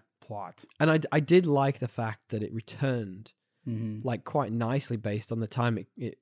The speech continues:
Speaker 2: it's taken to come out, to that Man of Steel movie, like, that time frame. So a lot of this takes place in that frame around when Zod arrives. He's obviously in a lot of the trailers for this.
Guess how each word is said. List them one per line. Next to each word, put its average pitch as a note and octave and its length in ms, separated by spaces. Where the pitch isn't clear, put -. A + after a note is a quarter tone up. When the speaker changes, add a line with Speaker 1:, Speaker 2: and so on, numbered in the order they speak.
Speaker 2:
it's B2 200
taken A#2+ 320
to G#2+ 60
come A#2 160
out, G#2+ 240
to C#3+ 420
that B2+ 220
Man B2+ 260
of A#2+ 80
Steel C3 400
movie, F#2+ 380
like, A2 220
that A2 200
time A#2 360
frame. G2 380
So B2 160
a B2 40
lot B2+ 220
of C#3 60
this C3+ 140
takes A2+ 320
place G2+ 540
in C#3+ 220
that A#2+ 200
frame A2+ 460
around A2 300
when G#2 160
Zod C3+ 340
arrives. C#3+ 760
He's B2 160
obviously A#2+ 360
in A2 220
a A#2 60
lot G#2+ 180
of G2 60
the G2 60
trailers C3 560
for B2 100
this. A#2 420